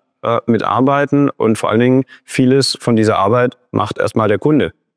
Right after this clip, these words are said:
weil er eben einfach einen Link aus eurem System zugeschickt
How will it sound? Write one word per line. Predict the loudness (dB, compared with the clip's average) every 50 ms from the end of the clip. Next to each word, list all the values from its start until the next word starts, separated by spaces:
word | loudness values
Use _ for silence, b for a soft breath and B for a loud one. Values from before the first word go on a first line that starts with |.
| _ _ -4
weil | -2 0
er | 0 2
eben | 2 0 0
einfach | 0 0 0 0 0
einen | 2 2
Link | 2 2 0 0
aus | -2 -2 -2
eurem | -2 0 0 0 0
System | 0 -2 0 0 -2 0
zugeschickt | 0 0 0 0 0 -2 -4 -6